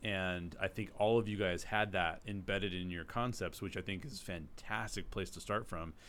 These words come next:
And then you all promised conflict too. Um, so that was, that was really fascinating. I hope everyone listening can kind of work through the concepts they have in their own heads and go, "Oh, okay,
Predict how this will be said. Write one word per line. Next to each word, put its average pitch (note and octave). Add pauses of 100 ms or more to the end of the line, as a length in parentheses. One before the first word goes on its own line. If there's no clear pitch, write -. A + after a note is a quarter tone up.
(160)
And A2+
then A#2
you A2+
all A2+
promised A2+
conflict C3 (100)
too. A#2 (440)
Um, F#2
so G#2+
that A#2+
was, G#2
that A2+
was G2+
really G2+
fascinating. F#2
I G2+
hope C#3
everyone B2
listening A2
can G2+
kind G2+
of F2+ (300)
work A2
through B2+
the G#2+
concepts B2
they A2
have A2
in G#2+
their G2+
own B2+
heads F#2+
and F#2+
go, F2+
"Oh, D3+
okay, A2+